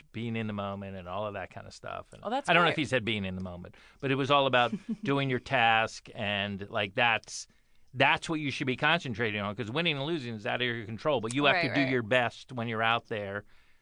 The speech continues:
Speaker 1: And then, yeah,
Speaker 2: Yeah.
Speaker 1: he supposedly never said, talked about winning games, which is weird,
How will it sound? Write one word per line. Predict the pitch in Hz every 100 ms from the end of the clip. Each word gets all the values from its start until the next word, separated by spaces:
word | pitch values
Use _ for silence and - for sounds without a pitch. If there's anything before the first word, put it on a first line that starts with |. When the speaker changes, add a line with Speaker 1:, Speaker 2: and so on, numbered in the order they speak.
| _ -
Speaker 1:
And | 107 117
then, | 117 113 113 101 - - _ _ _ _ _ _ _ -
yeah, | 135 180
Speaker 2:
Yeah. | 185 -
Speaker 1:
he | -
supposedly | - 135 - 180 160 139
never | 120 120 131 147
said, | - 143 127 127 120 - -
talked | 127 117
about | 131 117 123
winning | 123 120
games, | 123 120 - - - _ _ _
which | - 139
is | 113
weird, | 151 143 85